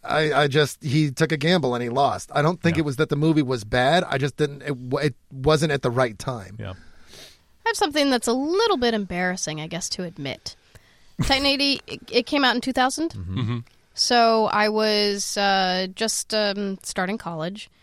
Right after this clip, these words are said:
Speaker 3: And, um, I didn't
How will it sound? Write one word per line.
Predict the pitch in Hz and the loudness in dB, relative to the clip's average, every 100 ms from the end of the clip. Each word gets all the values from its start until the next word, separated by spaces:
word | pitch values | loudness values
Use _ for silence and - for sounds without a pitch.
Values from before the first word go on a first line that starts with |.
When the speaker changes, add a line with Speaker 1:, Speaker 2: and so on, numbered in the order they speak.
| _ _ - _ - | _ _ -20 _ -6
Speaker 3:
And, | 202 202 190 190 190 190 185 - - _ _ - | 0 2 4 2 0 -2 -4 -10 -14 _ _ -8
um, | 185 185 180 175 165 202 _ _ _ _ _ _ 226 | -4 -2 -2 -4 -6 -10 _ _ _ _ _ _ -4
I | 277 381 415 | 0 0 0
didn't | 349 359 349 | -2 0 0